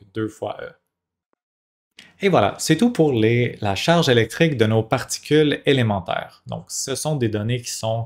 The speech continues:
connues. Maintenant, pour les atomes, ou les molécules. Dans le fond, ce qu'on sait, c'est que les atomes sont fabriqués de protons, neutrons et d'électrons. Comment est-ce que la charge est distribuée ? Ben, dans le noyau,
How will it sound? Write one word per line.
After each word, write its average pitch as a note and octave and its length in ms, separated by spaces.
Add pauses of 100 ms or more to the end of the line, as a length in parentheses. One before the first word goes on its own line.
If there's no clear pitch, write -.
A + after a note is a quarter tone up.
connues. F#2+ 260 (540)
Maintenant, E3+ 340 (240)
pour G3 140
les C3+ 180
atomes, B2 720 (420)
ou E3 60
les A#2+ 140
molécules. C3 600 (300)
Dans G#2 80
le - 60
fond, F#3+ 260
ce - 80
qu'on A#2 160
sait, F3 280
c'est - 260
que - 80
les G2 200
atomes E3 320
sont A2+ 260
fabriqués A2+ 520
de A2 160
protons, A2 480
neutrons G#2 460
et G#2 80
d'électrons. A#2+ 500 (260)
Comment C3 220
est-ce B2 100
que - 60
la A2 160
charge B2+ 300
est G#2+ 60
distribuée ? A#2 680
Ben, G#2 180
dans B2 140
le B2+ 120
noyau, A#2+ 600